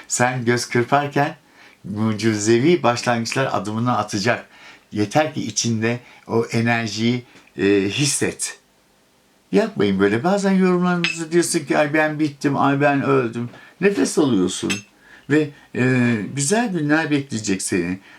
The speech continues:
Tabii ki erkek, bak, herkesin sıkıntısı var. Yani diğer burçlar senden, e, farklı mı? Ben sizlerden farklı mıyım? Hayır. E, bir takım şeyleri zamanı bırakırsın. Bak nasıl pıtır pıtır pıtır,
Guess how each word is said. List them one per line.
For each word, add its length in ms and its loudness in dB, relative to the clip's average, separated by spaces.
Tabii 240 -2
ki 120 -2
erkek, 380 -2
bak, 220 0
herkesin 480 0
sıkıntısı 720 -6
var. 260 -2
Yani 200 0
diğer 300 4
burçlar 360 0
senden, 500 0
e, 200 2
farklı 480 0
mı? 200 -2
Ben 180 2
sizlerden 640 -2
farklı 400 -4
mıyım? 260 -2
Hayır. 440 -2
E, 220 0
bir 100 -4
takım 280 -4
şeyleri 500 0
zamanı 500 2
bırakırsın. 640 0
Bak 180 -2
nasıl 320 -6
pıtır 340 -2
pıtır 300 -6
pıtır, 400 -6